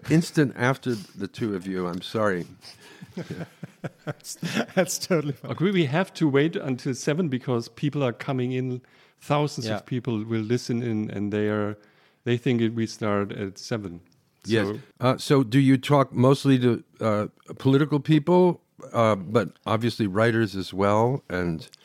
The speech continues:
Speaker 1: musicians?
Speaker 2: Yeah, it's a wild mix. Yeah.
Speaker 1: Yeah.
Speaker 2: Musicians,
Speaker 1: Film
Speaker 2: uh,
Speaker 1: directors, uh,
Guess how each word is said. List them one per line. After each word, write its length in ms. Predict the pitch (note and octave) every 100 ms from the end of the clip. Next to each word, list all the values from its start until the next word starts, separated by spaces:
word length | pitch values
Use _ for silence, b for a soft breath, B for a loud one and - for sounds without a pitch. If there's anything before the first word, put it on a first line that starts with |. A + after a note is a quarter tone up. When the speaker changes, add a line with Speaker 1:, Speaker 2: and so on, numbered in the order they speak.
| B B B -
Speaker 1:
musicians? 400 | G2+ G2 A#2 -
Speaker 2:
Yeah, 60 | C3+
it's 60 |
a 40 | C#3+
wild 260 | A#2 A2+
mix. 380 | G#2+ - - - -
Yeah. 280 | A2 F#2+ F#2 _
Speaker 1:
Yeah. 180 | G2+ G#2+
Speaker 2:
Musicians, 640 | A2 A#2 A2+ A#2 G#2+ G#2+ -
Speaker 1:
Film 220 | A#2+ A#2+
Speaker 2:
uh, 20 |
Speaker 1:
directors, 720 | A#2+ A#2+ A#2 B2 A#2+ A#2+ -
uh, 140 | G2